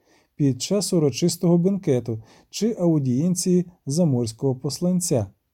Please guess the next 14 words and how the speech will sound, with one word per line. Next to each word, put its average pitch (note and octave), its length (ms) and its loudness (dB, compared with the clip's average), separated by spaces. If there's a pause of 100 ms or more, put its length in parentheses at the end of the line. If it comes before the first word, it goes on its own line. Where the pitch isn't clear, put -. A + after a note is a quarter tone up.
(420)
Брен B2 400 -2 (420)
раптом D3+ 640 -2 (100)
зупинилася, C3 960 -2 (500)
розвернулася. A#2+ 880 -2 (1120)
«Гвінблейде», C3 880 2 (640)
сказала, E3+ 640 -2
відмотуючи D3 680 0
зелену A#2 420 0
хустку, E3+ 640 -4 (340)
обв'язану D#3 640 2
навколо C#3+ 520 -2
ліктя. G#2+ 480 -4 (920)
«Іди G#3 260 -2
сюди. A2 460 -2